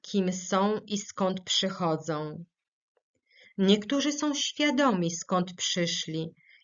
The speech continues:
i co mają do zrobienia. Inni zaś nie pamiętają, bo życie na planecie nie jest łatwe,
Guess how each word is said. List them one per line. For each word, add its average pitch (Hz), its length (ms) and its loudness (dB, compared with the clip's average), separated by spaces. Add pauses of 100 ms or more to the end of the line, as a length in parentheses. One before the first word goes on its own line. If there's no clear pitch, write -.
i 208 140 -2
co 214 280 0
mają 190 420 2
do 202 120 2
zrobienia. 196 840 0 (680)
Inni 202 540 6
zaś 233 420 0
nie 247 200 2
pamiętają, 160 1040 2 (440)
bo 175 260 4
życie 233 400 2
na 180 140 2
planecie 175 880 0
nie 254 280 4
jest - 260 -2
łatwe, 160 720 -2